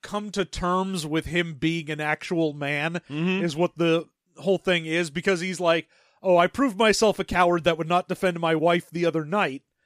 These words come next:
Speaker 1: And in addition to that, didn't even have, you know, the wherewithal to apologize to her face.
Speaker 2: No.
Speaker 1: Like, the movie at the start paints him as being sort of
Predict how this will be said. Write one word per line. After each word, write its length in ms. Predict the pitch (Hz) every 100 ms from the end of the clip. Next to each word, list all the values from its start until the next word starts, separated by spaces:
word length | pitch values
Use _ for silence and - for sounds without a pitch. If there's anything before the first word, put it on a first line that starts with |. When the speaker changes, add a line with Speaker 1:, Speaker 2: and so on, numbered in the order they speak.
| _ _ _ _ 170
Speaker 1:
And 500 | 180 180 170 165 156 _ _ _ _ -
in 120 | 196
addition 360 | 170 302 - 202
to 60 |
that, 280 | 165 156 165 _ _ _ _ 127
didn't 260 | 208 214
even 220 | 214 202 180
have, 680 | 147 160 165 160 151 139 _ 156
you 160 | 175
know, 360 | 160 147 143 131 _ _ _ 127
the 160 | 175
wherewithal 680 | 156 185 190 180 180 160 160
to 440 | - 170 151 139 _ _ -
apologize 760 | 170 - 190 196 175 185 170 -
to 200 | - 185
her 140 | 170 156
face. 500 | 196 165 135 - - 135
Speaker 2:
No. 140 | 143 185
Speaker 1:
Like, 240 | 202 - _ _ _ 143 _ _ _ _ -
the 120 | 220
movie 680 | 226 381 403 320 247 196 _ -
at 140 | 185 175
the 100 | 160
start 380 | - 185 170 _ _ _ -
paints 480 | - 302 392 - -
him 460 | - 196 170 156 156 _ _ _
as 240 | 170 190 143
being 560 | 120 220 233 226 214
sort 380 | 196 - 202 190
of 260 | 185 180